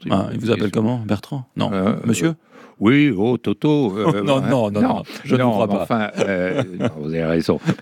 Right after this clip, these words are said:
Speaker 1: Mais, euh, je veux dire, la question est, est effectivement fondamentale. Mais, euh,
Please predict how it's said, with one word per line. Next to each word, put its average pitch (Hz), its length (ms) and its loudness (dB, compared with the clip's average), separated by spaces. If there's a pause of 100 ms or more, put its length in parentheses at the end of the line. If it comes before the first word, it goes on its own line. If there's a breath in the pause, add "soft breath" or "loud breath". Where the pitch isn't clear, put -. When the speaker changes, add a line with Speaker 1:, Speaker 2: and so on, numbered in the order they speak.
(100)
Speaker 1:
Mais, 95 400 2
euh, 92 1080 -4 (140)
je - 140 -10
veux 92 60 -4
dire, 101 360 2
la 104 200 0
question 110 560 2
est, 85 300 -2
est 95 180 -6
effectivement 101 540 -2
fondamentale. 101 800 0 (380 loud breath)
Mais, 95 500 2
euh, 95 280 -4